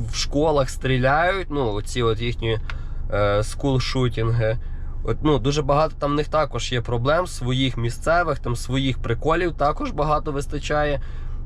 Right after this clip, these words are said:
Як на мене, Канада — це більш безпечніший варіант, особливо якщо у вас не дофіга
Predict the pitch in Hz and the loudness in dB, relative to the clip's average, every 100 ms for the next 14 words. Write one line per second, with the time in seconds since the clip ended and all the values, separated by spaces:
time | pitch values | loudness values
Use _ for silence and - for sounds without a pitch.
0 | - 113 - 151 170 185 131 131 151 170 | 2 2 4 4 4 2 0 2 2 2
1 | 139 127 - - - - - - - 117 | 2 2 -2 -8 -8 -6 -6 -6 -4 -2
2 | - 131 117 131 151 131 120 131 135 131 | 2 2 2 2 2 0 0 0 2 0
3 | 127 131 - 123 117 123 151 180 180 - | 0 -4 -2 0 2 2 2 2 -2 -4
4 | 120 143 135 175 180 143 123 - 165 123 | 0 0 2 2 4 2 2 0 0 0
5 | 117 139 - - - - - 131 139 151 | 2 2 0 -8 -8 -8 -2 2 4 4
6 | 151 143 127 139 127 127 | 4 0 2 2 4 2